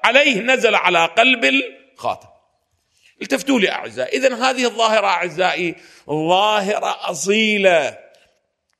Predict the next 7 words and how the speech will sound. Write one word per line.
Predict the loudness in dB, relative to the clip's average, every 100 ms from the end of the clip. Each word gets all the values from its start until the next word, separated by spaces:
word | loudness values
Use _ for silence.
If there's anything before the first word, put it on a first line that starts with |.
| _ -2
ومتجذرة | 2 4 2 0 -4 -4 -4 0 0 0 0 2 0 -6 0 4 6 4
في | 2
الفكر | -2 -2 -4 -2 0 2 2 0 -2 -16 _ _ -12
الديني، | -4 -4 -4 -6
يعني | -2 0 0
في | 0
النص. | -2 0 0 0 0 -8 -18 -20